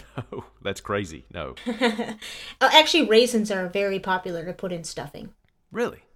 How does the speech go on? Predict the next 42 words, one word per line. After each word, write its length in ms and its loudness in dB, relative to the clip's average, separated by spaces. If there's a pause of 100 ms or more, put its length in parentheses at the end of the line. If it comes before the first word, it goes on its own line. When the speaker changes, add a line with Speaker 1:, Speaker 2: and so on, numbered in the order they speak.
(240)
Speaker 1:
Maybe 200 -4
that's 160 -2
Speaker 2:
Yeah. 60 -4
Speaker 1:
another 160 -2
reason 180 -6
I 200 -2 (100)
originally 520 -6
never 400 -8
would 240 -12
eat 120 -10
it 100 -12
as 100 -10
a 60 -10
kid, 300 -10
'cause 100 -14
I 40 -10
can't 220 -12
stand 220 -10
raisins. 400 -16 (1120)
Speaker 2:
Uh, 320 4
I 120 4
don't 160 4
like 180 8
raisins 420 2
either 300 -4
separately, 600 -4
but 160 -4
I 100 -2
like 240 -4
them 140 -4
in 100 -8
stuffing. 580 -10
Speaker 1:
See, 400 2 (520)
n-, 220 -8
we've 140 -2
hit 100 4
on 120 2
something 280 -2
very 220 2
cool 240 -6
now, 220 -8
because 680 -8